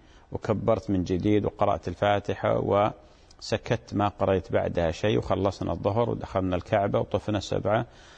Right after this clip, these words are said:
آه، أشواط، ونسينا، آه، تقول بعدين، آه،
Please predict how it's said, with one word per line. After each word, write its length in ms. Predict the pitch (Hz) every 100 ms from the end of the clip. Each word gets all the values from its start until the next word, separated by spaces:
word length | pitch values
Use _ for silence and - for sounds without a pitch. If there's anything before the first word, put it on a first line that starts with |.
| - - -
آه، 240 | - -
أشواط، 520 | 98 - 92 104 110
ونسينا، 720 | 107 95 - 110 101 98 110 - - - - - -
آه، 580 | 92 90 82 82 85 -
تقول 420 | - 98 110 101
بعدين، 600 | 95 87 87 101 95 92
آه، 300 | 87 82 50